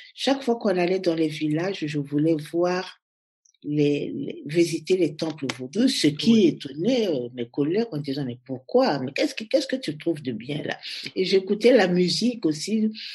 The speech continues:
Speaker 1: euh, dans les régions, j'écoutais tout le temps cette musique. Et mes collègues haïtiens se disaient, « Mais pourquoi est-ce que tu es émerveillée par ça ? » Mais il se fa-, il se passait quelque chose en
Speaker 2: Oui.
Speaker 1: moi. Et donc, quand je suis allée pour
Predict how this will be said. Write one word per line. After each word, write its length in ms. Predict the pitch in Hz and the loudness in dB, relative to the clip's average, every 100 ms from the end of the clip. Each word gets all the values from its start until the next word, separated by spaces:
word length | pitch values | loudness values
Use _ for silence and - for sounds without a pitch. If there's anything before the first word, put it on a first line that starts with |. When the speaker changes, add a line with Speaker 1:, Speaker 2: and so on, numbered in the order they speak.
| - - - - | -14 -16 -20 -18
Speaker 1:
euh, 40 | - - - | -16 -14 -14
dans 80 | 143 | -10
les 160 | - 269 | -6 -4
régions, 500 | 160 165 156 214 240 | -2 -4 0 2 2
j'écoutais 400 | 185 170 156 190 | 0 -6 -6 -4
tout 160 | - | 0
le 60 | 254 | 0
temps 180 | - 214 | 0 -2
cette 220 | 214 208 | -2 -2
musique. 400 | 170 170 254 277 - - - - - - | -2 0 0 0 -8 -12 -12 -12 -4 0
Et 80 | |
mes 180 | 180 180 | 4 2
collègues 380 | 180 190 262 262 | 2 4 6 6
haïtiens 360 | 170 151 151 170 | 2 0 0 -4
se 140 | - | -4
disaient, « 320 | 131 123 - | -6 -8 -8
Mais 220 | 139 113 - _ _ _ _ _ _ _ _ | -6 -6 -10 _ _ _ _ _ _ _ _
pourquoi 260 | 214 359 | -6 0
est-ce 100 | 349 | 0
que 100 | - | 2
tu 160 | 269 269 | 0 4
es 120 | 220 | 6
émerveillée 520 | 185 170 156 160 170 | 6 4 2 2 2
par 240 | 170 143 - | 2 -6 -6
ça ? » 180 | - 151 - | -8 -8 -2
Mais 120 | 190 | 8
il 100 | 294 | 10
se 160 | 285 294 | 10 6
fa-, 160 | 269 - | 4 2
il 80 | 262 | 2
se 120 | 262 | 2
passait 340 | 262 262 269 349 | 2 2 2 2
quelque 300 | 240 180 196 | 2 2 -2
chose 360 | - 202 185 - | 2 0 0 -6
en 140 | 151 | -2
Speaker 2:
Oui. 120 | 151 | 0
Speaker 1:
moi. 280 | 151 139 - _ | 2 -2 -6 _
Et 180 | - 240 | 4 4
donc, 380 | - 277 285 269 190 | 6 4 4 2 -2
quand 160 | - 214 | 0 0
je 120 | 208 | 2
suis 380 | 165 - 175 160 | -2 -2 -6 -4
allée 400 | 151 147 147 143 - _ | -2 -2 -2 -4 -14 _
pour 760 | 262 254 226 180 151 - 110 | 4 6 6 6 4 0 -8